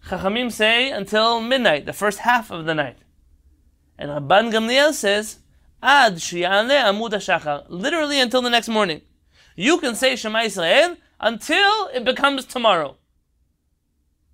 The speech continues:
You can say the evening Shema the whole evening. When the evening ends?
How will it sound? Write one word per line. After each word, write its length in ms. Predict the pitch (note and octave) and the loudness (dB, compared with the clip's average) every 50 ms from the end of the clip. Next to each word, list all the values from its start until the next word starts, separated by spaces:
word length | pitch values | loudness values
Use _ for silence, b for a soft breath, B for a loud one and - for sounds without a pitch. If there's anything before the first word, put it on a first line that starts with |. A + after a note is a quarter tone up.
| _ _ _ _ _ _ _ _ _ _ _ _ _ _ _ _ _ _ _ _ _ _ _ | _ _ _ _ _ _ _ _ _ _ _ _ _ _ _ _ _ _ _ _ _ _ _
You 300 | - E3 A3 D#4 F#4 F#4 | -4 0 2 4 4 4
can 160 | - C#4 B3+ - | 2 0 -2 0
say 240 | - B3 A#3+ A#3+ | 2 2 2 4
the 120 | A3+ G3 F3 | 4 2 2
evening 400 | G3+ A3 A3 F#3+ G3 G3+ G3+ F#3 | 2 0 0 0 0 -2 -2 -2
Shema 420 | - - F#3 F#3 G3+ A3+ B3+ B3+ | -2 -4 -2 0 0 0 0 -2
the 200 | G#3+ E3 F3+ E3+ | -4 -2 -2 -2
whole 540 | D#3+ E3 F#3+ G#3 A3 A3+ A3+ A3+ A3 G#3+ A3+ | 0 0 0 2 2 2 2 0 0 -2 -2
evening. 320 | C4 C4 G3+ D#3 C3+ - - | -4 -4 -4 -6 -8 -10 -10
When 280 | - D3+ F3 G#3 A3 | -4 -2 0 0 2
the 120 | G#3 G3 F#3+ | 2 0 0
evening 320 | G3+ G3 F3 F3 E3+ D#3 | 0 -4 -6 -6 -4 -2
ends? 280 | D#3 F3+ A#3 C4+ C#4 | -2 -2 -2 -2 -6